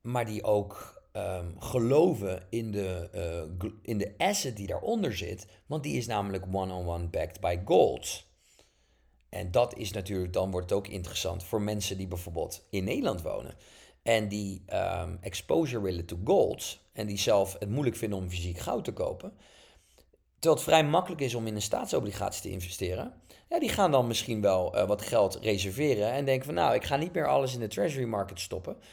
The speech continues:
maar ik ga ook wat in de brics market stoppen."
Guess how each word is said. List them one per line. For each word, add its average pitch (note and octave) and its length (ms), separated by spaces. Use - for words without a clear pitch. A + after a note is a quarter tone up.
maar D#3 140
ik D3 80
ga C#3 160
ook C3 160
wat A2 200
in G#2 280
de F2+ 260
brics - 440
market E3 420
stoppen." - 400